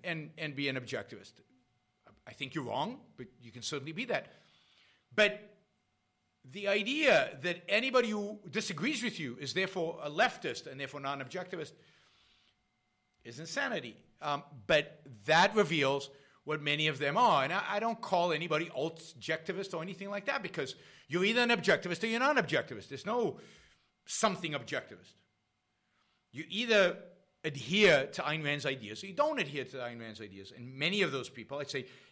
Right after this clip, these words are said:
anybody who calls me and others an objective leftist is not an objectivist. The very fact that you would use that kind of terminology suggests how, how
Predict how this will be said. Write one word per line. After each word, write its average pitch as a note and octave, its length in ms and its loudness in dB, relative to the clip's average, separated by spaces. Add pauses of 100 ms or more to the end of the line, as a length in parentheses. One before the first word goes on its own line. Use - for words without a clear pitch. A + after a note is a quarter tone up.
(120)
anybody B3+ 340 6
who G#3 80 4
calls E3+ 480 2 (800)
me F3+ 340 4
and F3 120 4
others D#3 400 2
an C#3+ 80 0
objective C3+ 520 -2
leftist B2+ 500 -4
is A2+ 160 -14
not C#3 300 -2
an C3 120 -6
objectivist. G2+ 560 -12 (1800)
The B3 80 -6
very C#4 240 0
fact C4 400 2
that A#3 140 -2
you A#3+ 80 -4
would F3+ 160 -2
use E3+ 260 -2
that E3+ 160 0
kind D3+ 160 -6
of C3 60 -8
terminology B2+ 580 -6 (360)
suggests - 1000 -2 (640)
how, A#2+ 420 -6
how A#2 280 -6